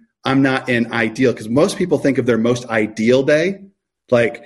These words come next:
"Hey, I worked out, I ate right, I have tons of energy, I put ten hours in," and they think that they're gonna be able to do that every single day for the next six years.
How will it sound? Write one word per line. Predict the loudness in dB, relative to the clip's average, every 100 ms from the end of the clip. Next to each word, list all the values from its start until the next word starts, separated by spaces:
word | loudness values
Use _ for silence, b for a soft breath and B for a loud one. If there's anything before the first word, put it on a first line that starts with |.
| B
"Hey, | 0 0
I |
worked | 0 -2 0
out, | 0 0 -2
I | -4
ate | -2 -2 0
right, | 0 0 -2
I | -4
have | -6
tons | -2 -2 -2
of | -2
energy, | 0 2 0
I | 0
put | -4 -6
ten | -2 -2
hours | 2 2 2
in," | 0 -2 -6 B -2
and | 0
they |
think | 0 0
that | 0 2
they're | 0
gonna | 2
be | 2
able | 0
to | 0
do | 0
that | 0 -2 -2
every | -2 0 -4
single | 0 0 2
day | 0
for | 0 -4
the |
next | -8 -6 -6
six | -6 -2
years. | 0 0 -2